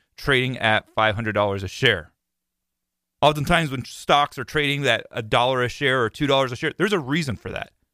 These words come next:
They usually suck as a company. But I've been preaching this probably for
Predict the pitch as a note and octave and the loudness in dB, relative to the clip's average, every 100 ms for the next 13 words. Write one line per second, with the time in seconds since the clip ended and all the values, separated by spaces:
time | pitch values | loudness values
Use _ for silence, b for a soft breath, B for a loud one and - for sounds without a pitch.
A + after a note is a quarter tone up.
0 | _ - D#3 G#3 G#3+ D3+ - D#3+ - A2 | _ 0 2 2 0 -4 0 -2 -2 -8
1 | - A#2 G2 - D#2 _ _ _ D3 F3+ | -2 -2 -2 -8 -14 _ _ _ 4 4
2 | - _ - - A3 D#3+ - G#3+ F#3+ D#3 | 4 _ 0 0 0 -2 2 0 0 -2
3 | B2+ A#2+ A#2 - - - A#3+ B3 E3+ F3 | 0 2 2 0 0 4 2 2 0 2
4 | E3 - E3 D3+ C#3 A#2+ | 2 0 -2 2 2 2